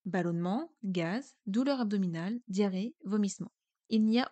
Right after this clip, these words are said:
aucune manifestation extra-intestinale d'intolérance au lactose. Les symptômes seront plus importants si le produit laitier est consommé sous forme liquide et à jeun.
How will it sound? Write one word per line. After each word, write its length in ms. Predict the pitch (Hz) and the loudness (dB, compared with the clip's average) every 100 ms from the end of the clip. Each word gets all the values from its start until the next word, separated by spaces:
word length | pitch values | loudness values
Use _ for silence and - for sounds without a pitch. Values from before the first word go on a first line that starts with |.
| - | 0
aucune 440 | 339 339 302 302 | 0 0 -2 0
manifestation 760 | 269 240 233 240 233 214 247 262 | 2 2 0 -4 -4 -2 -2 0
extra-intestinale 1160 | 233 226 - 214 220 240 254 277 - 202 202 220 | -4 -6 -6 -6 -2 -2 -2 -6 -2 -2 0 -2
d'intolérance 720 | 214 208 208 190 185 202 - | -2 -2 -2 0 -2 -4 -4
au 100 | - | -2
lactose. 520 | 190 185 - - - _ _ _ _ _ | -2 -2 -8 -12 -16 _ _ _ _ _
Les 80 | 185 | -8
symptômes 380 | 180 165 226 254 | -4 -2 0 0
seront 220 | - 165 | -2 -6
plus 220 | 151 214 | -4 0
importants 500 | 240 233 190 185 220 320 | 0 0 -4 -4 -4 -4
si 100 | 185 | -6
le 80 | |
produit 300 | 165 - 175 | -6 -6 -4
laitier 300 | 175 175 214 | -4 -4 -4
est 40 | 190 | -4
consommé 380 | 180 - 185 170 | -4 -4 -4 -4
sous 160 | - | -10
forme 280 | 180 175 165 | -6 -6 -4
liquide 420 | 175 185 226 294 320 - | -6 -4 -2 -2 -6 0
et 160 | 240 226 | 2 4
à 80 | |
jeun. 180 | 202 165 | 2 -4